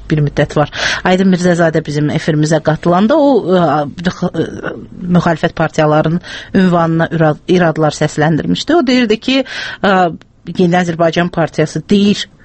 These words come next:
ki, nə edəcək və sonra onu yerinə yetirir. Ə, müxalifət partiyaları isə yalnız biri-biri ilə, ə, mü-, mübahisə aparmaqla məşğuldular və biz neyniyək indi? Heç bir şey eləməyək və gözləyək ki, onlar nə vaxt öz aralarında müəyyənləşəcəklər,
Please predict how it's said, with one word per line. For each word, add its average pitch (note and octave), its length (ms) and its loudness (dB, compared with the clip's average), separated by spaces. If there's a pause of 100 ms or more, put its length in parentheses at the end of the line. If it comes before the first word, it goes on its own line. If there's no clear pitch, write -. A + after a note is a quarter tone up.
(140)
ki, - 140 0
nə D#3 240 4
edəcək D#3 340 0
və E3+ 140 0
sonra E3 240 2
onu E3+ 180 2
yerinə E3 400 2
yetirir. D3 540 -2 (580)
Ə, E3+ 300 2
müxalifət G3+ 560 0
partiyaları F#3 640 2
isə A3 220 0 (100)
yalnız A3 400 2
biri-biri F3+ 400 0
ilə, G3 180 2
ə, F3 320 0
mü-, F3 520 0 (160)
mübahisə D#3+ 420 0
aparmaqla D#3 560 -2
məşğuldular C#3+ 720 0 (340)
və G#3 140 2
biz G#3 160 0
neyniyək G#3+ 420 2
indi? E3 240 0
Heç G3+ 220 0
bir F#3 100 -2
şey F#3 200 2
eləməyək E3 340 0
və E3 160 2
gözləyək E3 400 0
ki, E3 80 0
onlar D#3 240 2
nə D#3 160 2
vaxt - 240 -4
öz D#3 100 2
aralarında D3 540 2 (320)
müəyyənləşəcəklər, E3 880 2